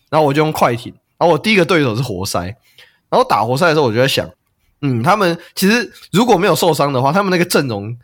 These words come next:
看起来其实是有，有未来性的。然后我就脑袋就一直在想说，嗯，其实，其实N B A他们也算是，算是一个蛮公平的联盟嘛，就是不管怎么样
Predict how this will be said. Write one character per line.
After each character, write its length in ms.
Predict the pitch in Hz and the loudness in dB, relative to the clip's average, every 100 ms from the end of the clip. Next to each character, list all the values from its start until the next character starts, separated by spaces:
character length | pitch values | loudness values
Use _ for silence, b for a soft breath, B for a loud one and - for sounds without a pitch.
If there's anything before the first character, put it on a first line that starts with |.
| - | -2
看 220 | 247 180 | 0 0
起 160 | - 120 | -2 -2
来 160 | 117 | -2
其 100 | 123 | -2
实 140 | 139 151 | -2 0
是 360 | 170 156 139 - | 0 0 -2 -2
有， 200 | 139 151 | -2 2
有 200 | 135 131 | 2 2
未 240 | 190 131 | 2 2
来 180 | 107 107 | -2 -4
性 240 | - 95 | -6 -6
的。 60 | 90 | -4
然 100 | 139 | 0
后 80 | 202 | 0
我 80 | |
就 100 | 147 185 - _ | 0 -4 -6 _
脑 120 | 135 | 0
袋 140 | 151 185 | 0 0
就 80 | |
一 60 | 180 | 0
直 40 | |
在 100 | 151 | 0
想 240 | 170 110 90 | 0 -2 -6
说， 240 | 120 123 B B B B - | -4 -4 B B B B -4
嗯， 220 | 190 131 | -2 0
其 120 | 185 | 0
实， 200 | 226 285 | 0 0
其 120 | 240 | 0
实 60 | 254 | 0
N 220 | 240 262 | 0 0
B 120 | 269 | 0
A 40 | 269 | 2
他 100 | 277 | 2
们 140 | 226 | 0
也 120 | 113 | -2
算 240 | 107 185 175 | 0 0 0
是， 300 | 190 180 175 B | 2 2 0 B
算 120 | 247 | 0
是 140 | 233 240 | 2 2
一 20 | |
个 140 | 165 | 2
蛮 180 | 139 151 | 2 0
公 200 | 214 233 | 0 -2
平 160 | 196 120 | -2 -4
的 80 | 107 | -4
联 160 | 107 | -4
盟 160 | 110 95 | -6 -6
嘛， 120 | 92 | -4
就 120 | 156 | 0
是 200 | 170 160 B B B B B - | 0 0 B B B B B -4
不 80 | 220 | 0
管 140 | 185 | 0
怎 100 | 156 | 0
么 80 | 127 | 0
样 380 | 156 139 135 | 0 0 -6